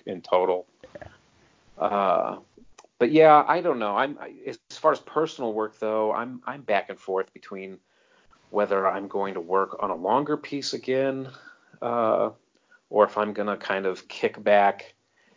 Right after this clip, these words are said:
Speaker 1: and try to work on another short story collection for a little while. And short stories are so great. They're such a great breather and such a chance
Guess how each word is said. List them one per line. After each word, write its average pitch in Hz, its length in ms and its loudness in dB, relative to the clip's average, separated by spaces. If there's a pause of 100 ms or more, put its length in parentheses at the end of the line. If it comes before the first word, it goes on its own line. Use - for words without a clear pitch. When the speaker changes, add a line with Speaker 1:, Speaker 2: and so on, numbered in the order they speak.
(280)
Speaker 1:
and 98 360 -2
try 92 400 0
to - 140 -8
work 92 540 -6
on 95 160 -6
another 85 280 -2
short 107 380 2
story 127 320 -2
collection 131 560 -4
for - 140 -4
a 131 40 4
little 131 140 2
while. 139 360 -2 (280)
And 113 80 -8
short 185 240 4
stories 165 340 6
are 127 60 -2
so 123 200 -4
great. 92 600 -2
They're 95 100 -4
such - 280 -6
a - 20 -8
great 95 400 -2
breather 98 560 0
and 95 180 -10
such - 220 -2
a 87 60 -10
chance 98 500 -4